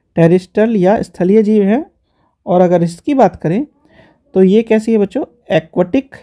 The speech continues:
या जलीय जीव है। ठीक है बच्चों, तो इस तरीके से हम डिवाइड कर सकते हैं।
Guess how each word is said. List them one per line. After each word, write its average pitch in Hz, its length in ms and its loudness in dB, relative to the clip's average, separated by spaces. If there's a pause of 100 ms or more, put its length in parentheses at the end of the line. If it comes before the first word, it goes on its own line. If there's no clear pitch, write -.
(360)
या 170 380 0 (680)
जलीय 156 680 0
जीव 156 340 -10
है। - 100 -20 (1200)
ठीक 240 140 -4
है 359 60 2
बच्चों, 330 200 -2 (1300)
तो 202 160 2
इस 247 220 0
तरीके 220 260 2
से 214 120 -2
हम 277 160 0
डिवाइड 165 280 0
कर 143 100 -6
सकते - 300 -10
हैं। - 80 -12